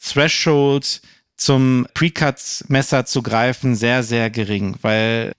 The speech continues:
dann hab ich das Gefühl, ist auch das Risiko der Perforation geringer, ist eh, die Submucosa ist eh aufgespritzt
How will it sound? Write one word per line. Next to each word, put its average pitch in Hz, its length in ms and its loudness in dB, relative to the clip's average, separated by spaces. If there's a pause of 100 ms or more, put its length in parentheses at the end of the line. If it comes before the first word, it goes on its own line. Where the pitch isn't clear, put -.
dann 123 280 2
hab 135 140 -2
ich - 140 -6
das 143 180 0
Gefühl, 147 380 0
ist 131 220 -4
auch 123 160 -2
das - 240 -2
Risiko 151 360 0
der 123 120 2
Perforation 127 760 -2
geringer, 147 360 0
ist - 160 -8
eh, 151 220 0
die 147 100 -2
Submucosa 139 720 -2
ist - 160 -4
eh 143 140 0
aufgespritzt - 840 -4